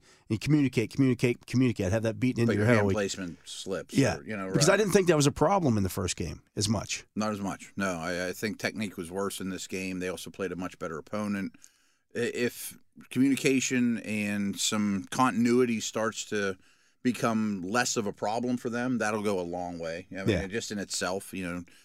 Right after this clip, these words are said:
Speaker 2: it, it, a-, a-, and, you know, coach calls it popcorn, but you're definitely seeing that with some of this line too, is four out of five are fine.
Speaker 1: Yeah.
Speaker 2: And, and, but it's not always the same guy, and it's not always the same problem. You know,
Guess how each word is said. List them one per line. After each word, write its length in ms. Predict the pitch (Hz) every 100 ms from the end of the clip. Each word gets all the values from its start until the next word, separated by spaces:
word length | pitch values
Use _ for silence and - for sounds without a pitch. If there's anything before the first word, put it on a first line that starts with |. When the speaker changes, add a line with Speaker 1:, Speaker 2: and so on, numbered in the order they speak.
| _ -
Speaker 2:
it, 60 | 117
it, 280 | 98 101 - - _ _ _ _ -
a-, 220 | 135 -
a-, 420 | 85 104 - 123
and, 180 | 120 107
you 120 | 156 139
know, 80 |
coach 320 | 98 151 139 -
calls 220 | 117 92
it 100 | -
popcorn, 680 | 98 95 - 90 78 76 78
but 140 | 104 -
you're 160 | 107 113
definitely 380 | 101 160 147
seeing 300 | 117 120 107 95
that 260 | 98 104
with 140 | 101 -
some 140 | 110
of 80 | 104
this 120 | 92
line 320 | 104 101 101
too, 360 | 90 110 110 101
is 180 | 87 - -
four 320 | - 139 143
out 140 | 127
of 60 | 113
five 400 | 110 110 131 117
are 40 |
fine. 380 | - 127 104 80 - -
Speaker 1:
Yeah. 180 | 98 - _
Speaker 2:
And, 140 | - 104
and, 120 | 110 110
but 80 |
it's 140 | 101 123
not 180 | 120 120
always 240 | 123 123
the 60 | 110
same 260 | 127 120
guy, 280 | 117 117 120
and 100 | 117
it's 120 | 101
not 140 | 113 110
always 220 | 107 101
the 60 | 98
same 260 | 117 104
problem. 460 | 98 107 92 76 -
You 100 |
know, 80 | 104